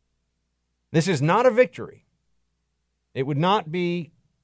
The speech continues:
true. It would not be honest for me to say that it's a victory, assuming this all goes through as planned. Remember, I'm doing this show live, and this is where we are right now.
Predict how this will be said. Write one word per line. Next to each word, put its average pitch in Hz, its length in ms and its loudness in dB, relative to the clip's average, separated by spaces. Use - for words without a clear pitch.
true. 233 380 2
It 123 80 0
would 131 120 -4
not 165 260 2
be 147 340 -2
honest 190 400 2
for 135 120 -4
me 135 100 0
to 123 80 -4
say 143 240 -2
that 127 120 -2
it's 110 120 -10
a 107 40 -10
victory, - 520 -8
assuming 185 500 6
this 160 180 4
all 147 200 6
goes 131 340 4
through 127 280 -2
as 120 240 0
planned. 110 300 -4
Remember, 110 320 -2
I'm 117 320 0
doing 135 220 0
this 120 120 0
show 113 220 2
live, 147 480 6
and 113 160 2
this 123 140 -4
is 120 160 -8
where 117 260 2
we 110 120 0
are 107 280 4
right 101 260 0
now. 95 300 -10